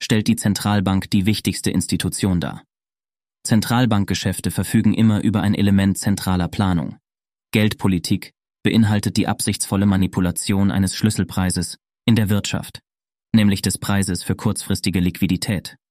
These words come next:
Aber seit zweitausendacht haben sich Umfang und Tragweite der Zentralbankplanung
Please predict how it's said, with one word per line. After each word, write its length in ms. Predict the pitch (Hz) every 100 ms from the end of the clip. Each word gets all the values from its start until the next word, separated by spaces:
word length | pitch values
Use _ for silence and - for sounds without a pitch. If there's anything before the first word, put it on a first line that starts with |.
| _ _ _ _ _ _ _ _
Aber 180 | 110 110
seit 200 | 104 -
zweitausendacht 880 | - 120 - 107 101 - 98 - - _ -
haben 200 | 104 98
sich 220 | 95 -
Umfang 380 | 117 113 101 101
und 140 | 95
Tragweite 540 | - 101 107 101 95 90
der 120 | 87
Zentralbankplanung 1000 | - 90 - 98 87 87 - 92 90